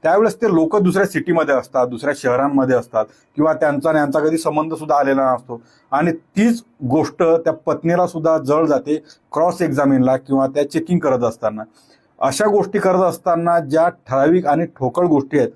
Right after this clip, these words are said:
त्याच पिटिशनमध्ये, त्याच एफआयआरमध्ये किंवा त्या गोष्टी पत्नीने मांडल्या पाहिजेत, ज्या घडलेल्या आहेत. आणि पतीने सुद्धा जर तुम्हाला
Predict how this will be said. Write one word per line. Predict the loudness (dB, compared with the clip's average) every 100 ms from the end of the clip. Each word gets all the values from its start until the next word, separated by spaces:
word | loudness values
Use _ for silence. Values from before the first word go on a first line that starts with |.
| _ _ -4
त्याच | -2 -2 -4
पिटिशनमध्ये, | -2 0 2 2 2 2 0
त्याच | 2 0 2
एफआयआरमध्ये | 0 2 0 0 -4 -8 -14 _ _ -2
किंवा | -2
त्या | 0 2 2 2
गोष्टी | 0 -2 0 0 0 -4
पत्नीने | -4 0 2 2
मांडल्या | 2 2 2 2
पाहिजेत, | 2 0 -2 -10 _ _ -4
ज्या | -2
घडलेल्या | 0 0 2 2 2
आहेत. | 0 -6 _ -4
आणि | -2 -2
पतीने | 0 -2 0 2 2
सुद्धा | 0 0 0
जर | 0 -2
तुम्हाला | -4 -2 0 2